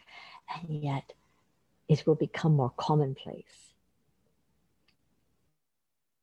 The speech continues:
The quickening, the feeling for all of you that you can and will, um, be,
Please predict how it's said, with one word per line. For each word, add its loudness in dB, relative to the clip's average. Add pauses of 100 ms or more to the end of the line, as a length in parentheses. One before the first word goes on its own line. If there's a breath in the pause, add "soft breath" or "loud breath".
(1600)
The -12
quickening, -4 (1080)
the -6
feeling 4
for -4
all 10
of 4
you -2 (380 soft breath)
that 2
you 6
can 6 (320 loud breath)
and 6
will, 10 (320 loud breath)
um, 2 (320)
be, 8